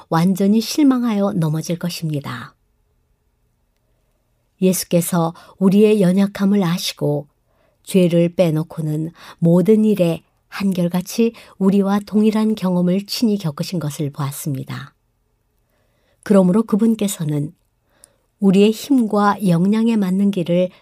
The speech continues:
준비해 두시고 야곱처럼 자녀들이 감당할 수 있을 정도로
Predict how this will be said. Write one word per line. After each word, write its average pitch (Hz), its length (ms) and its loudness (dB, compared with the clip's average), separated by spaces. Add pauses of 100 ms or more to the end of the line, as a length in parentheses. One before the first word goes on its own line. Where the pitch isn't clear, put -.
(100)
준비해 165 460 -2
두시고 147 600 -8 (1000)
야곱처럼 185 760 0 (240)
자녀들이 202 560 2
감당할 214 540 0
수 - 140 -4
있을 240 280 2
정도로 160 600 -4